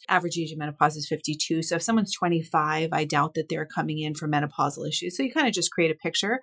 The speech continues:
I do an exam. If someone's complaining of painful intercourse, they feel very dry,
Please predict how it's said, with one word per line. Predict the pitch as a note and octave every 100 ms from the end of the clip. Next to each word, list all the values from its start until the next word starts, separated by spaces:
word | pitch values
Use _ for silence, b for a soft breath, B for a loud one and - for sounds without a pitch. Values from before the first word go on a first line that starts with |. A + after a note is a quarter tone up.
| -
I | F3
do | F#3
an | F3
exam. | D#3 D3+ D3 D#3+
If | D#3
someone's | - F3 F3 -
complaining | E3+ E3 E3 D#3+ D#3
of | D3+ D3+ -
painful | - E3 E3
intercourse, | - D3 D3 D3 - - D#3+ - - -
they | D#3
feel | D3+ E3 D#3
very | D#3 D3+ D#3
dry, | E3 D#3 D3 D3 D3+